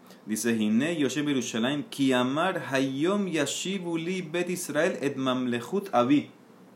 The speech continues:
Psh, mira lo que dice Tziba. Tziba le dice a Aitameles, "No, mi, mi patrón Mefiboshet se quedó en Jerusalén porque dijo,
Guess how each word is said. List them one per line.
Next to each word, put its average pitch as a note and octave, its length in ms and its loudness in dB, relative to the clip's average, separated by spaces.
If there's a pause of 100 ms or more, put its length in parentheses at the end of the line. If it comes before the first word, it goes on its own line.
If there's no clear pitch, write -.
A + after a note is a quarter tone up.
(100)
Psh, - 320 -16
mira C3 180 -6
lo B2+ 100 -2
que G#2+ 60 -4
dice A#2 180 -4
Tziba. G#2 420 -4 (360)
Tziba A2 240 -2
le D3 60 4
dice D3 140 0
a - 20 2
Aitameles, C3 480 0
"No, D#3+ 180 -2
mi, B2+ 400 0
mi A#2+ 260 0
patrón D#3+ 440 -4
Mefiboshet C#3+ 800 -2
se C3 220 -2
quedó B2 220 -2
en D#3 80 -2
Jerusalén D#3 560 -4
porque A#2+ 320 0
dijo, E3+ 460 0